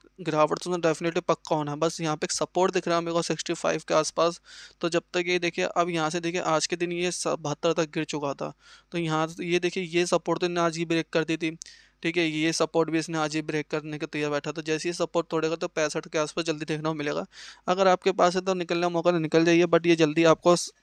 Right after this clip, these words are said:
पैंसठ से लेकर सड़सठ के बीच में ट्रेड करता नजर आएगा आपको एक से दो दिन के अंदर, क्योंकि गिरावट होने वाली, अच्छी खासी इसमें गिरावट देखने को मिलेगी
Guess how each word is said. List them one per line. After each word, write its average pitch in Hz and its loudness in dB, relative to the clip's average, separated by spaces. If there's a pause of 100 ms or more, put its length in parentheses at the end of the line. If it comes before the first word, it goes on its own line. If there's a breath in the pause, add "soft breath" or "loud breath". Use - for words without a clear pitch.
पैंसठ 160 4
से 180 0
लेकर 160 2
सड़सठ 160 2
के 160 -2
बीच 156 0
में 170 0
ट्रेड 156 0
करता 160 2
नजर 151 2
आएगा 151 4
आपको 151 4
एक 156 2
से 175 2
दो 151 2
दिन 147 -2
के 156 -2
अंदर, 151 4
क्योंकि - -6
गिरावट 151 2
होने 165 4
वाली, 165 4 (100)
अच्छी - -2
खासी 160 0
इसमें 160 -6
गिरावट 151 4
देखने 160 0
को 160 4
मिलेगी 151 0